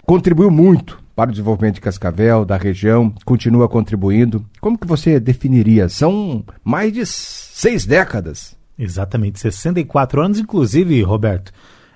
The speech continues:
Speaker 2: é, tu fez parte de muitos anos dessa história da Colmeia e conhece bem a história de tradição, de credibilidade da, da Colmeia, agora no F M. A Colmeia, quando en-, entrou no ar em mil novecentos e cinquenta e oito, ela entrou com um sistema de transmissão improvisado, né?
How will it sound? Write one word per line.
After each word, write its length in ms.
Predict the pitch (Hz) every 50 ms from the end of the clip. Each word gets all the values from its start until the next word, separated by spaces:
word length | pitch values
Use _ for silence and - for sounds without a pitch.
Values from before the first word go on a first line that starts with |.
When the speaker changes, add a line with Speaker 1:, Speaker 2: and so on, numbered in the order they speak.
| _ -
Speaker 2:
é, 200 | 110 98 101 95
tu 120 | - 135
fez 240 | 131 - 175 165 -
parte 380 | - - 147 160 156 - 147 127
de 220 | 120 117 104 95 - - _ _ _
muitos 460 | - 139 175 214 220 220 156 131 101
anos 240 | 139 151 147 131 113
dessa 200 | 123 113 - -
história 320 | 110 92 - 120 120 113 110
da 120 | 107 101
Colmeia 420 | 95 - 92 85 95 113 131 143
e 60 | 147 135
conhece 320 | - 151 143 135 - 143
bem 240 | 127 113 117 113 - - - _ _ _ - _
a 120 | - 104
história 640 | 104 95 - - - 110 107 107 107 104 92 82 - - - _ _
de 100 | - 101
tradição, 1000 | 92 - 117 117 104 87 - - - - 131 135 131 123 113 104 95 90 78 78 82
de 140 | 85 95 95
credibilidade 680 | - 113 113 95 95 104 95 90 98 101 107 107 101
da, 200 | 101 101 101 98
da 120 | 98 101 101
Colmeia, 580 | 92 - 117 107 98 98 95 98 101 104 117
agora 420 | 139 147 160 143 120 113 117 117 120
no 100 | 120 117
F 260 | 117 113 - - 117
M. 220 | 95 80 78 73 - - - - - -
A 80 | -
Colmeia, 320 | - - 175 170 190 220 220
quando 280 | 220 190 175 143 131
en-, 120 | 127 117 117 -
entrou 240 | 120 107 113 117 107
no 80 | 107
ar 140 | 107 104 104
em 60 | 104
mil 180 | 120 170 214 208
novecentos 640 | 175 135 110 110 101 - - 139 127 - 117 101 98
e 40 | 92
cinquenta 380 | - - 107 - 98 92 95
e 40 | 95
oito, 340 | 104 147 156 131 - - 92 - - - - - - - - _ _
ela 140 | - 104 117
entrou 220 | 113 110 120 131
com 240 | 127 - - 110 104
um 360 | 101 98 98 95 92 95 95
sistema 360 | 92 101 107 - 127 123 120
de 100 | 110 110
transmissão 500 | - 123 113 104 104 104 - - 143 170
improvisado, 680 | 190 180 - 254 247 262 196 127 135 156 165 120 98 95
né? 200 | 98 117 151 151